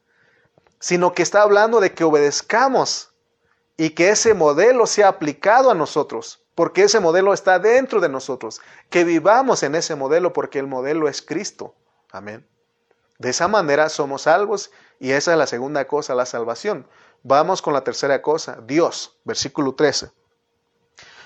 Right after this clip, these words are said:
"Porque Dios es el que en vosotros produce así el querer como el hacer por su buena voluntad".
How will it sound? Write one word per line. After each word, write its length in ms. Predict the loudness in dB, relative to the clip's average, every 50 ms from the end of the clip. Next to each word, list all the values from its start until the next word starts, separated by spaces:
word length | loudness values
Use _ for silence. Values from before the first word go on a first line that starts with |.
| _ _ _
"Porque 480 | 2 4 4 4 0 0 0 0 0
Dios 640 | 0 2 2 4 4 4 2 -2 -4 -6 -8 -12 _ _ _ _ _ _ _ _
es 240 | 0 0 0 2 2
el 140 | 2 0 2
que 80 | 0
en 100 | -2 0
vosotros 520 | 0 -2 -2 0 -2 -2 0 0 -2 -2 0
produce 460 | -2 -2 0 0 0 0 0 2 2
así 240 | 2 0 0 -2 -2
el 140 | -2 -4 -4
querer 540 | -4 -4 -2 2 4 4 4 4 4 2
como 180 | 0 -2 -2 0
el 100 | 0 0
hacer 380 | 0 0 2 2 2 2 2 -2
por 140 | -6 -8
su 160 | -8 -10 -10 -8
buena 280 | -6 -6 -6 -6 -6
voluntad". 500 | -6 -8 -8 -10 -12 -10 -10 -10 -10 -10